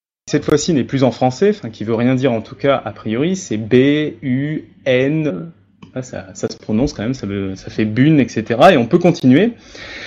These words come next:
Et on a une phrase qui est constituée de caractères,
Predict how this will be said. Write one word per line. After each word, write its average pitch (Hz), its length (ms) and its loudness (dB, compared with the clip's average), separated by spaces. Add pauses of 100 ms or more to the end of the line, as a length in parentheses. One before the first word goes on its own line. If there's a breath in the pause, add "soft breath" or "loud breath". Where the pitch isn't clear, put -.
(280 loud breath)
Et 190 60 10
on 208 120 12
a 226 40 12
une 208 120 12
phrase 196 480 4 (320)
qui 175 100 0
est 170 60 4
constituée 160 400 0
de 143 60 -6
caractères, 127 520 0